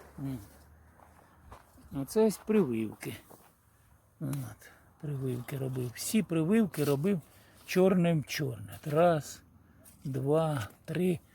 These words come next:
Бачите, вже ось яке. Ця трошки слабіша.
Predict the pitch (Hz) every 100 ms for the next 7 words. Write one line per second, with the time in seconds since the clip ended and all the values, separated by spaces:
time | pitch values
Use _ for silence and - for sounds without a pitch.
0 | - - - _ - - - 160 151 -
1 | - 110 - - - - - _ _ _
2 | - - - 143 139 131 127 - 147 135
3 | - 113 - _ - - - _ - -
4 | - - 143 - 147 - 170 - 165 139
5 | 117 135 - 147